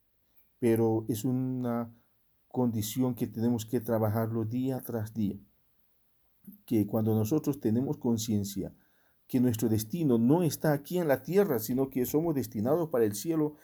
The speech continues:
entonces nos daremos cuenta el esfuerzo que nosotros tenemos que hacer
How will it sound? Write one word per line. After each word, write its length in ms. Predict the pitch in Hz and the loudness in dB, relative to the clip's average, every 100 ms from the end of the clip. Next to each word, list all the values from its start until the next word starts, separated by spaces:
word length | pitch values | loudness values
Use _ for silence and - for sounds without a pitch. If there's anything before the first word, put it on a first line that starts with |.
| - - | -20 -10
entonces 420 | 113 139 151 147 | -4 -2 0 -2
nos 160 | 127 123 | -2 0
daremos 360 | 120 127 120 | 0 0 -4
cuenta 480 | - 123 120 120 117 - _ _ | -2 -2 -2 -6 -8 -14 _ _
el 120 | 123 | 0
esfuerzo 540 | 120 113 147 151 151 143 | 2 2 2 2 0 -2
que 140 | 131 | 0
nosotros 480 | 117 113 139 139 - | 0 -2 -4 -4 -6
tenemos 500 | 120 110 131 139 107 | -2 0 0 -4 -6
que 180 | - 110 | -6 -6
hacer 380 | 104 147 135 | -2 -2 -2